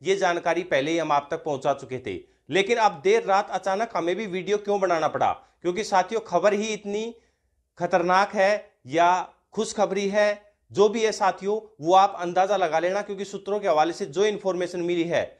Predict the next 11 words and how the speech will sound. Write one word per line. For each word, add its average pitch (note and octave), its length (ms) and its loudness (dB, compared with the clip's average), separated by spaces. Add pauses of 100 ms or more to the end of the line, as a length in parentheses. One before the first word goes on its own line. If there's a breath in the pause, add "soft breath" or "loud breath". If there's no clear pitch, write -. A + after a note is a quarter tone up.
(260 soft breath)
अचानक G#3 580 0
एचएसएससी G3 680 -4
में G#3 160 -2
हलचल E3 400 -4
बढ़ी E3+ 260 0
है। F#3 340 -4 (560)
हरियाणा F#3 460 2
स्टाफ G3+ 360 0
सिलेक्शन F#3+ 300 -4
कमीशन F3+ 420 -2
ने F#3 280 -6